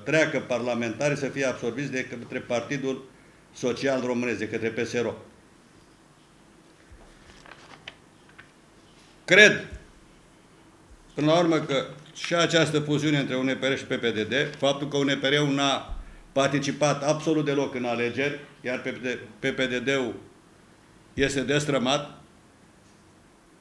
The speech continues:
este foarte posibil să nu intre, dacă merg pe picioarele lor, merg singuri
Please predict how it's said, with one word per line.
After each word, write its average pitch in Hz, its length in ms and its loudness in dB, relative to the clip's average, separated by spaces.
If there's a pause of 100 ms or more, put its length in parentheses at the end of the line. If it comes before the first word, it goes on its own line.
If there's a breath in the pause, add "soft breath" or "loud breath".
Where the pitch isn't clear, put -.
(160)
este 160 240 4
foarte 202 320 2
posibil 190 440 0
să 165 180 0
nu 175 120 2
intre, 170 320 2
dacă 151 280 2
merg 156 300 2 (400)
pe 143 120 0
picioarele 139 560 2
lor, 131 300 -2 (1080)
merg 131 320 0
singuri 151 560 2